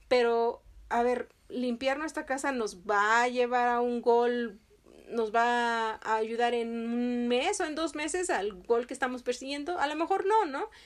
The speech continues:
Entonces esa tarea, pues, no es urgente y a lo mejor no es importante, lo que hablaba de los cuadrantes. Entonces, sí la vamos a hacer, pero le vamos a dedicar, pues, una hora a lo mejor a la semana o dos horas a la semana, porque está en ese cuadrante en el que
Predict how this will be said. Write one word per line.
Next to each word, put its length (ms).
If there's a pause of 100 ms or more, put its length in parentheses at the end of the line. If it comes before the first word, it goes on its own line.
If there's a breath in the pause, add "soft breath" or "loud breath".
(220 loud breath)
Entonces 420
esa 220
tarea, 400 (500 loud breath)
pues, 280 (180)
no 260
es 180
urgente 760
y 100
a 80
lo 80
mejor 240
no 160
es 160
importante, 580
lo 140
que 80
hablaba 320
de 60
los 180
cuadrantes. 600
Entonces, 320 (180 loud breath)
sí 200
la 80 (100)
vamos 280
a 40
hacer, 340 (460 soft breath)
pero 220
le 100
vamos 240
a 100
dedicar, 400 (240)
pues, 180
una 260
hora 280
a 40
lo 100
mejor 260
a 80
la 120
semana 500
o 40
dos 220
horas 300
a 60
la 120
semana, 420
porque 260
está 200
en 120
ese 180
cuadrante 480
en 80
el 160
que 240